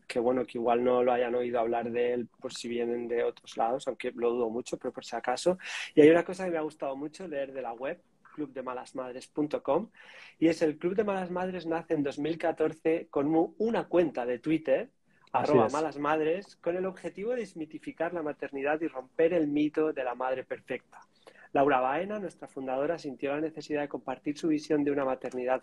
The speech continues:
Speaker 1: real con el fin de reivindicar un nuevo modelo social de madre. Madres que luchamos por no tener nuestra identidad como mujer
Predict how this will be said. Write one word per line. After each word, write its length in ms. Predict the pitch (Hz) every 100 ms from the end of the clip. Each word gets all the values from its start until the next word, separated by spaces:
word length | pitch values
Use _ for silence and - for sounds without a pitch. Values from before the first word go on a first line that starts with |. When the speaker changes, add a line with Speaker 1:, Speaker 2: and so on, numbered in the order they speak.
| -
Speaker 1:
real 360 | 120 147 214 - _ _
con 200 | - 165
el 120 | 175 175
fin 180 | 160
de 100 | 143
reivindicar 720 | 131 131 175 196 156 - 165 202
un 180 | 170 185
nuevo 160 | 190 180
modelo 300 | 160 160 156
social 420 | 156 151 165 151
de 120 | 135
madre. 400 | 127 120 113 107 _ _ - -
Madres 320 | - 160 170 -
que 120 | 156
luchamos 420 | 147 151 143 135
por 160 | - 131
no 140 | 139
tener 260 | 139 131 123
nuestra 360 | 131 123 -
identidad 500 | 127 127 123 131 143
como 180 | - 120
mujer 520 | 120 120 - 160 214